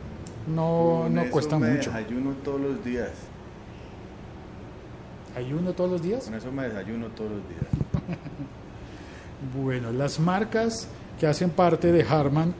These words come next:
Speaker 1: son. Esta la conoce usted muy bien. A K G.
Speaker 2: Señor.
Speaker 1: Porque usted ha
Speaker 2: Ah,
Speaker 1: trabajado.
Speaker 2: carajo.
Speaker 1: Ah, carajo. A K G.
Speaker 2: Uf, A K G es de Harman.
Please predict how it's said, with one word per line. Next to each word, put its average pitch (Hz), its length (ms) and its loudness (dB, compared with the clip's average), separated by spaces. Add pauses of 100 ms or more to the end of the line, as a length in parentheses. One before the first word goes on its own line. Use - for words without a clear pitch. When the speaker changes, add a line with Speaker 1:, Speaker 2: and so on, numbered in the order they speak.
(120)
Speaker 1:
son. - 360 2 (2500)
Esta 165 200 10
la 208 120 12
conoce 147 260 10
usted 175 160 6
muy 165 160 8
bien. 131 240 6 (920)
A 143 220 8
K 160 180 6
G. - 220 0 (1200)
Speaker 2:
Señor. 135 540 -2 (300)
Speaker 1:
Porque 113 220 -4
usted 139 140 2
ha 123 60 6
Speaker 2:
Ah, - 40 4
Speaker 1:
trabajado. 151 440 8
Speaker 2:
carajo. 143 280 2 (760)
Speaker 1:
Ah, 135 80 0
carajo. 151 400 0 (320)
A 156 220 4 (100)
K 151 260 4 (160)
G. 127 100 -2
Speaker 2:
Uf, - 1080 -6
A 92 140 -10
K 101 120 -8
G 110 40 -4
es 107 100 -4
de 113 80 -6
Harman. 110 300 -4